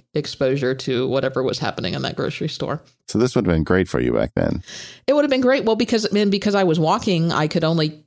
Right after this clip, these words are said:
Speaker 1: you know, shop for as much as I could carry. Um, so, yeah, it was interesting. But yeah, this would have been, this would have been great.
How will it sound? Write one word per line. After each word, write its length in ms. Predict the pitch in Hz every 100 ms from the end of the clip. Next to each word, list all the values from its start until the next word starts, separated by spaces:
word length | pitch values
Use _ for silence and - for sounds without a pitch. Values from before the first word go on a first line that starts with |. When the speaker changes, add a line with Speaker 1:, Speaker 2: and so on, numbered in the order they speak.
| -
Speaker 1:
you 140 | 170
know, 180 | 127 127
shop 460 | - - 156 -
for 300 | - 147 143 -
as 160 | 143
much 260 | 147 139 -
as 120 | 139
I 100 | 131
could 400 | 123 123 120 -
carry. 500 | - 190 196 - - _ _ -
Um, 300 | - - - - _ _ _ _ _ _ _ _ _ _ -
so, 280 | - - 156
yeah, 240 | - 170 139
it 100 | 180
was 160 | 185
interesting. 320 | - 185 - 185
But 140 | 202
yeah, 160 | 320 254
this 180 | -
would 80 | 269
have 60 | 220
been, 300 | 180 170 170
this 200 | 190 -
would 60 |
have 80 | 202
been 80 | 175
great. 360 | 180 185 -